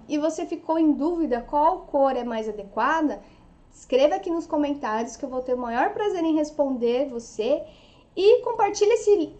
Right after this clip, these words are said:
esse vídeo com seus amigos, dê like que me ajuda bastante, se inscreva no canal que vai ter bastante informação, já tem, mas vai ter mais sobre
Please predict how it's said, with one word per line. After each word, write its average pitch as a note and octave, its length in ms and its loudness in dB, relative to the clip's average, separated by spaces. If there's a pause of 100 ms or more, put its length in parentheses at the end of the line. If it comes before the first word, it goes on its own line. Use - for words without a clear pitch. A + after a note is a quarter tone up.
esse D4+ 360 0
vídeo D4 260 0
com D4+ 140 -6
seus C4+ 200 -6
amigos, C#4 540 0
dê C#4+ 180 2
like C#4 360 2
que D4+ 120 -2
me D4 80 2
ajuda C4+ 320 -4
bastante, A#3 480 -4
se - 140 -8
inscreva F4 320 -2
no F#4+ 120 -4
canal D#4+ 440 2
que D#4+ 80 -10
vai D4 140 0
ter D4 100 -4
bastante D4+ 480 -2
informação, D#4 760 -4 (100)
já E4 240 -2
tem, D4 260 -2
mas C#4+ 220 -2
vai C#4+ 100 -2
ter D#4+ 160 -6
mais C4 300 -2
sobre A#3+ 320 -10